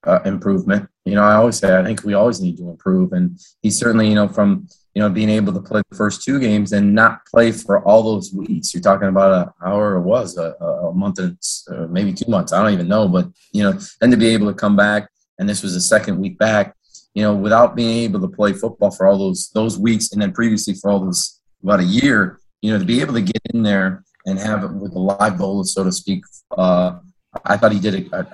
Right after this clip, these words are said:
unbelievable job in his progressions, and to be able to stay in the, you know, uh, of his footwork, making sure that he also used his legs and was very, very aggressive in regards to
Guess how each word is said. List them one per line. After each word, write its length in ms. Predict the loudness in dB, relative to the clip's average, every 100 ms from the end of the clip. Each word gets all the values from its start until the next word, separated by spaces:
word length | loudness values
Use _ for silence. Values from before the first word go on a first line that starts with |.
| -6
unbelievable 420 | -2 -2 -2 -2
job 300 | 0 2 2
in 60 | 0
his 140 | -6
progressions, 680 | -10 -2 -2 0 -4 -4 -8 _ _ _ -6
and 160 | -4
to 60 | -4
be 160 | -2 0
able 140 | -2
to 80 | -2
stay 320 | -4 -2 -2
in 260 | -2 -2 -4
the, 160 | -4 -12 -14
you 140 | -6
know, 560 | -2 0 -2 -4 -12 -16
uh, 40 | -18 _ _ _ _ _ _ -8
of 80 | -6
his 160 | -4 -2
footwork, 600 | 0 0 2 0 0 -6 _ _ _
making 240 | -6 -4 -4
sure 180 | -2 0
that 140 | 2
he 80 | 2
also 240 | 0 0
used 260 | -2 -2 -4
his 160 | -4
legs 500 | 0 0 0 -4 -10 _ _
and 160 | -6 -4
was 180 | -6 -8
very, 380 | -2 2 4 4
very 300 | 2 0 0
aggressive 540 | -2 0 0 -2 -6 -10 _ -8
in 100 | -6
regards 500 | -2 0 0 -2 -6
to 220 | -4 -4